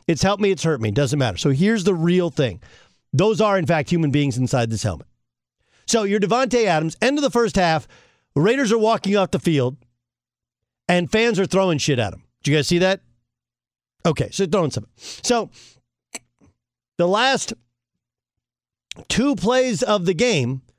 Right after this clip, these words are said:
for the Raiders, on third down, they run a, they run a little like, um,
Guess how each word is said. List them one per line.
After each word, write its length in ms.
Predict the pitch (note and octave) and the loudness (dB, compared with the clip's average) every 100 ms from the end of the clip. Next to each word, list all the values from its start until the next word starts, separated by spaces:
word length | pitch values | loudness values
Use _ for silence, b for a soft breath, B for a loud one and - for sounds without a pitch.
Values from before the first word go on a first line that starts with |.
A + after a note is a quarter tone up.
| _ _ | _ _
for 280 | - G3 G3+ | -2 0 2
the 100 | G#3 | 2
Raiders, 560 | C4+ A3+ A#2+ C#3 - - _ _ | 0 0 -2 -4 -12 -18 _ _
on 220 | - F#3 F3 | -2 0 0
third 340 | - D4+ C#4 | 0 0 0
down, 440 | G3 F3+ F3+ F3 C3 b b b | 0 2 2 0 -6 b b b
they 320 | C#3 F3+ G3+ | 0 2 2
run 220 | F#3 G3 | 2 0
a, 80 | G3+ - | 0 -2
they 200 | F3 F#3 | 0 2
run 180 | F#3 G3 | 2 2
a 60 | F#3+ | 2
little 260 | G3+ G3 | 2 2
like, 300 | F3+ E3+ - | 2 0 2
um, 440 | E3+ D#3 D3 C3+ | 2 2 0 -4